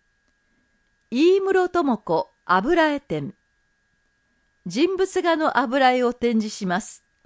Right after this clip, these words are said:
大小様々な作品をお楽しみください。日時、四月二日日曜から十五日土曜。ただし、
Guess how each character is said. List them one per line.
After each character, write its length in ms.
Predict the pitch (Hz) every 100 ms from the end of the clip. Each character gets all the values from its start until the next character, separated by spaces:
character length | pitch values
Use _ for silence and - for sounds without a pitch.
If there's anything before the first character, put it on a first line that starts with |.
| _ _ _ _ _ -
大 240 | 220 311
小 220 | 294 240 220
様 280 | 233 254
々 240 | 370 339 285
な 140 | 226
作 280 | - 214 233
品 320 | 214 226 208
を 200 | 208 - -
お 60 | 170
楽 260 | 214 240
し 120 | -
み 120 | 214 220
く 120 | 208
だ 120 | 208
さ 180 | - 202
い。 140 | 180 _ _ _ _ _ _ _ _ _ _ _ _ _ -
日 360 | 240 320 254
時、 280 | 160 151 147 _ _ _ _ _ _ _ -
四 240 | - 262
月 320 | 320 359 339
二 260 | 294 - -
日 280 | 254 240 - -
日 380 | 214 240 -
曜 180 | 339 320
か 160 | - 180
ら 200 | 170 170 _ -
十 340 | 190 370 330
五 140 | 226 277
日 460 | 226 - 165 - -
土 220 | 175 180
曜。 320 | 220 165 - _ _ _ _ _ _ _ _ _ _ _
た 140 | - 359
だ 100 | 330
し、 320 | - 226